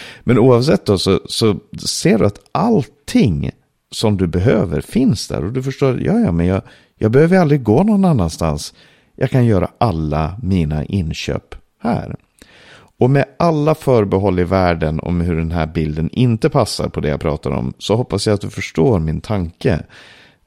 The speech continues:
Att det här att alltid glädja sig i Herren, det handlar om att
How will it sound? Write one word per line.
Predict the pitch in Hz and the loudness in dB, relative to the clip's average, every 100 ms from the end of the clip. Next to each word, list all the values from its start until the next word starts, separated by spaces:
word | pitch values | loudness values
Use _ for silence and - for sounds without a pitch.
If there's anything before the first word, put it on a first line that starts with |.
| _ _ - | _ _ -10
Att | 95 | -4
det | 110 | 0
här | 110 | 2
att | 101 101 - - | 2 -2 -6 -2
alltid | 143 113 92 _ - 147 113 | 2 2 -2 _ -4 -2 2
glädja | 135 101 78 78 | 2 2 2 -2
sig | 80 82 82 | -2 -2 0
i | |
Herren, | 87 110 95 135 110 87 156 _ _ _ _ _ - - | 0 0 0 0 2 0 -4 _ _ _ _ _ -20 -6
det | 101 | 0
handlar | 123 139 90 | 2 4 4
om | 87 | 4
att | 87 - | 2 -2